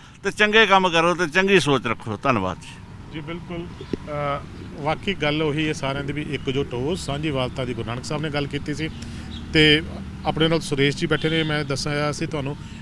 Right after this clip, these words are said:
Speaker 2: ਵੀ ਵੈਸੇ ਤਾਂ ਐਜੂਕੇਸ਼ਨ ਖੇਤਰ ਨਾਲ ਜੁੜੇ ਹੋਏ ਨੇ, ਪਰ, ਅ, ਇਹਨਾਂ ਦੀ ਕਲਮ ਦੇ ਵਿੱਚ ਕਾਫੀ ਦਮ ਹੈ। ਸੁਰੇਸ਼ ਜੀ, ਤੁਸੀਂ ਕਿਹੜੀ ਖਬਰ ਦੇ ਉੱਤੇ ਕੋਈ ਚਰਚਾ ਕਰਨਾ ਚਾਹੋਗੇ? ਤੇ ਜੇ ਹੋ ਸਕੇ ਤਾਂ ਜੇ ਇਸ ਰਿਲੇਟਿਡ ਤੁਹਾਨੂੰ ਲੱਗਦਾ ਵੀ ਕੋਈ ਆਪਣੀਆਂ ਚਾਰ ਲਾਈਨਾਂ ਨੇ, ਉਹ ਵੀ ਤੁਸੀਂ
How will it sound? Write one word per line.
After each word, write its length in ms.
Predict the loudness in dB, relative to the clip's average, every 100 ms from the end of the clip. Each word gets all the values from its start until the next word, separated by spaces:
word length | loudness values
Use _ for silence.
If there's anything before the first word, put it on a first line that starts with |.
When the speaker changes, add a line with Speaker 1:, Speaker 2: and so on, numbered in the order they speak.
| -6
Speaker 2:
ਵੀ 60 | 0
ਵੈਸੇ 260 | 2 2
ਤਾਂ 140 | -2 0
ਐਜੂਕੇਸ਼ਨ 500 | 2 2 2 -2 -2
ਖੇਤਰ 260 | -2 -2 -2
ਨਾਲ 160 | -2
ਜੁੜੇ 160 | -2 -2
ਹੋਏ 100 | -2
ਨੇ, 120 | -6 -10 -12 -12 -2
ਪਰ, 200 | 0 0
ਅ, 540 | -2 -2 0 -2 -4
ਇਹਨਾਂ 180 | -2 -2
ਦੀ 80 | -2
ਕਲਮ 360 | 0 0 2 2
ਦੇ 120 | 0
ਵਿੱਚ 180 | 0 0
ਕਾਫੀ 300 | 0 0 -4
ਦਮ 220 | -4 -6
ਹੈ। 80 | -8 -12 -14 -8 2
ਸੁਰੇਸ਼ 200 | 4 4
ਜੀ, 140 | 2 0 -6
ਤੁਸੀਂ 280 | -2 2 2 0 -8 -14 0
ਕਿਹੜੀ 220 | 4 4
ਖਬਰ 260 | 6 4 4
ਦੇ 100 | 2
ਉੱਤੇ 300 | 4 4 4 -2 -10 0
ਕੋਈ 80 | 6
ਚਰਚਾ 280 | 8 8 6
ਕਰਨਾ 200 | 4 0
ਚਾਹੋਗੇ? 300 | -2 -4 -8 -12 -10 -10 -10 -12 -12 -12 -14 -14 -14 -14 -14 -4
ਤੇ 100 | 2
ਜੇ 100 | 4
ਹੋ 180 | 6 6
ਸਕੇ 360 | 4 2 2 0 -2 -12 -4
ਤਾਂ 120 | -2 0
ਜੇ 180 | 0 0
ਇਸ 260 | 0 0
ਰਿਲੇਟਿਡ 420 | -4 0 0 0
ਤੁਹਾਨੂੰ 260 | 0 0 0
ਲੱਗਦਾ 240 | 0 0
ਵੀ 100 | 0
ਕੋਈ 160 | 0 0
ਆਪਣੀਆਂ 220 | 0 -4
ਚਾਰ 260 | 0 0 2
ਲਾਈਨਾਂ 340 | 0 0 -2
ਨੇ, 100 | -6 -10 -14 -12 -6
ਉਹ 60 |
ਵੀ 80 | -4
ਤੁਸੀਂ 300 | -4 -6 -8